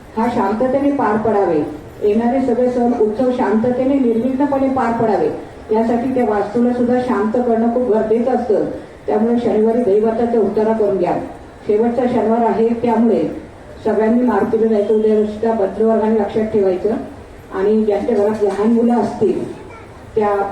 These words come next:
जसं वर्षाच्या आतल्या किंवा खूप त्रास देतात, मायका आम्हाला सांगत असतात, कटकट करतो, जेवत नाही, रडरड करतो, तर त्यांनी दिली सांडीची वेळ लहान मुलांची सात मिरच्या,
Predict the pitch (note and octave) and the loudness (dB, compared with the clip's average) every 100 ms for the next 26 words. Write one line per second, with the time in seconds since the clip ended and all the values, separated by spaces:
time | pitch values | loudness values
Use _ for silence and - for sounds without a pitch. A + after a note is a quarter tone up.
0 | - G#3 G#3 G#3 F#3+ - G#3+ A3+ G#3+ G3 | -2 0 2 0 0 0 0 0 0 0
1 | G3+ G#3 G#3+ B3+ B3+ A3 A3 A#3 A3+ G#3+ | 0 0 0 0 -2 0 0 2 0 0
2 | G#3+ F#3+ F#3+ F#3+ A3+ G#3 G#3+ G3 G3 A3+ | -2 -2 -4 -2 -4 -2 -4 -4 -4 -4
3 | G#3 G#3 F#3+ - G3+ - G#3+ G#3+ G3+ G3+ | -2 -2 -4 -2 -4 -2 -4 0 0 2
4 | G3 F#3+ G3 G3+ G#3+ A3 G3+ F#3+ F#3+ - | 2 2 2 2 -2 -2 0 2 0 -4
5 | - - G#3 G3+ G3+ A3 A3+ A3 F#3+ G3+ | -16 -4 0 2 2 0 0 0 0 0
6 | F#3+ A3 G#3+ G3+ A#3+ B3 A3 A3 B3 A#3+ | 0 -2 0 0 2 2 0 0 0 0
7 | G#3+ A#3+ A#3 A3 F#3 D3 - - - - | 2 2 2 2 0 -2 -10 -16 -20 -2
8 | G3 F#3+ A3+ A3+ A3+ A3+ F#3 A3+ G#3 G#3+ | 0 2 2 2 2 2 0 -4 -2 0
9 | G#3 G#3 B3 D#3+ - | 2 0 -2 -2 -4